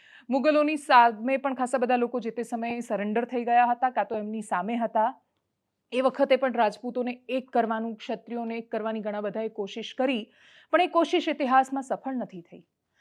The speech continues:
રાજકોટ પાસે જે રતનપરમાં થયું એ અણધાર્યું થયું, પણ એના પછી જે કન્સિસ્ટન્સી સાથે સમાજ એક રહેવો જોઈએ એ દૂર દૂર સુધી ન દેખાયું. કેમ કે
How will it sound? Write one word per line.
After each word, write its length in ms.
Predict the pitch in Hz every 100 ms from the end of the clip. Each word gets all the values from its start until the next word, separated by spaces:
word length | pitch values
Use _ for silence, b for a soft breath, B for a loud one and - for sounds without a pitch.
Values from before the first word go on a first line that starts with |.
| _ -
રાજકોટ 520 | 220 233 - 415 302
પાસે 280 | 330 320 339
જે 100 | 320
રતનપરમાં 600 | 285 294 294 294 277 285
થયું 360 | 277 269 311 -
એ 300 | 269 - _
અણધાર્યું 580 | 254 254 226 226 302 339
થયું, 320 | - 269 330
પણ 160 | 339 294
એના 160 | 269
પછી 380 | 320 247 240 320
જે 120 | 311
કન્સિસ્ટન્સી 760 | 302 277 247 285 - 320 302 349
સાથે 300 | 339 269 285
સમાજ 360 | 277 247 254
એક 200 | 233 233
રહેવો 240 | 208 202 233
જોઈએ 320 | 202 208 320
એ 20 |
દૂર 260 | 302 269 226
દૂર 180 | 214 190
સુધી 280 | 214 185
ન 140 | 190 185
દેખાયું. 460 | 185 185 226 285
કેમ 260 | 311 285 339
કે 340 | - 175 156